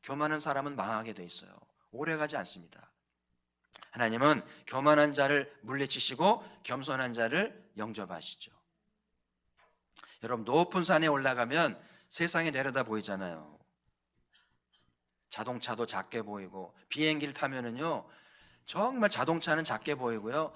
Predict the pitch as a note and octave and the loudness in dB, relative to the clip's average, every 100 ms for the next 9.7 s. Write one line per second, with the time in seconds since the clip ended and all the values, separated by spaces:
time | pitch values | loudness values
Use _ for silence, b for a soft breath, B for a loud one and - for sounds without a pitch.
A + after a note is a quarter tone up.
0 | B - C3 D#3+ F3 E3+ C#3+ D#3+ D3+ D3 | B -4 0 2 2 0 0 0 -2 -2
1 | C3+ G#2+ F2+ F2 - b b - B2+ B2+ | -2 -4 -10 -14 -20 b b -10 -6 -4
2 | C3 B2+ A#2+ C#3+ D3+ F#2+ B B - G3 | 0 0 4 4 4 2 B B 2 4
3 | F3+ F3+ D3 B2+ A#2 A#2 C3 D3+ A2+ B | 6 4 0 -2 -4 -2 2 2 0 B
4 | B B - B2 F3+ F#3+ E3+ - E3+ B2+ | B B -2 0 4 4 4 2 -4 -4
5 | C3+ B2+ A#2 B2 E3+ D3 B B D#3+ B3 | -4 -4 -2 2 2 2 B B 2 4
6 | B3 A#3+ - D#3+ G#3+ G#3 F3+ D#3+ D3 C#3 | 6 6 8 6 6 4 2 0 -4 -4
7 | A2+ F2 - - _ _ _ _ _ _ | -8 -10 -20 -20 _ _ _ _ _ _
8 | _ _ _ - A3 A3 A3 G#3 G3 G3+ | _ _ _ 0 0 6 8 8 6 8
9 | G#3+ G3+ D3 C#3+ F3+ C#3 - | 8 8 4 2 2 2 -4